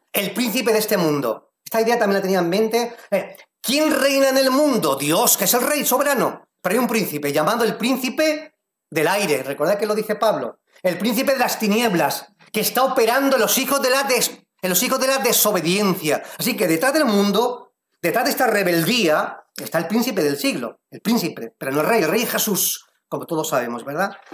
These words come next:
Entonces, ¿qué está ocurriendo aquí? Que los pensamientos, que no, no, nuestro pensamiento se nos va a la última parte. Todos Han acordado romper las ligaduras y soltarse de las cuerdas. Claro, la pregunta que yo lance, yo mismo me contesto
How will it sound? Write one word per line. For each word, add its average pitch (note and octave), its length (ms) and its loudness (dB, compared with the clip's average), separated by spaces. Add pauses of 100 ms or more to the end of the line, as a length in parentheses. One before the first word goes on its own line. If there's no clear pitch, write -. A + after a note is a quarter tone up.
Entonces, A3+ 280 -4
¿qué A#3+ 80 -4
está A#3 160 -2
ocurriendo G#3+ 380 2
aquí? D3 380 -4 (260)
Que F#3 100 0
los F3+ 140 0
pensamientos, G#3+ 920 0 (380)
que E3+ 280 -2
no, F3 300 0
no, E3+ 280 0 (340)
nuestro F3+ 320 -2
pensamiento F#3 440 0
se A#3 80 0
nos G#3 120 2
va A#3 60 4
a A#3+ 40 2
la A3 60 4
última G3 320 0
parte. B2+ 460 -2 (1000)
Todos C#4 520 0 (220)
Han C#4+ 160 2
acordado C4+ 560 2 (160)
romper G#3+ 640 0
las C4 180 -2
ligaduras B3+ 640 2 (200)
y A3+ 80 0
soltarse C4 400 0
de C#4+ 60 2
las A#3+ 180 0
cuerdas. G3+ 500 0
Claro, A#3+ 220 0
la F3 120 2
pregunta A3+ 320 0
que A3 100 2
yo F#3+ 100 0
lance, G3+ 400 0
yo E3 80 -2
mismo F#3+ 200 0
me F#3+ 120 0
contesto F#3+ 640 -2